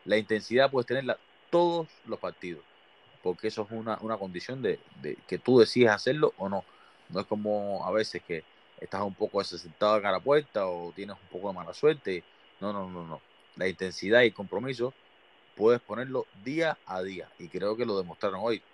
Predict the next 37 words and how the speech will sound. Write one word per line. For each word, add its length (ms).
Venían 380
de 80
un 60
partido 540
donde 240
le 80
sacaron 320
los 120
colores. 440
Y, 440
y 200
sí, 320
sí, 120
sí. 300
Es 120
que 200
es 160
la 100
realidad. 480
Venían 240
de 60
un 60
partido 280
donde 140
le 40
sacaron 280
los 100
colores 440
y 100
como 260
que 80
venían 300
con 160
ganas 260
de, 200
de 160
reivindicarse. 680